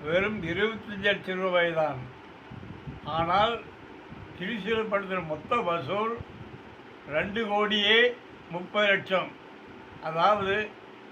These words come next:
இந்த படத்தில் மட்டும் சிவாஜி பிலிம்ஸுக்கு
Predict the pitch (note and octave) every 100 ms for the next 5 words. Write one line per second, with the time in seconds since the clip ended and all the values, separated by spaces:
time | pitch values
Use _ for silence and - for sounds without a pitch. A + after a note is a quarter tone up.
0 | - D#3+ D#3+ - E3 G#3 G3+ G#3 F#3+ F#3+
1 | C4+ D#3+ F3+ A3 G#3 F#3+ F#3 F3+ D#3 E3
2 | E3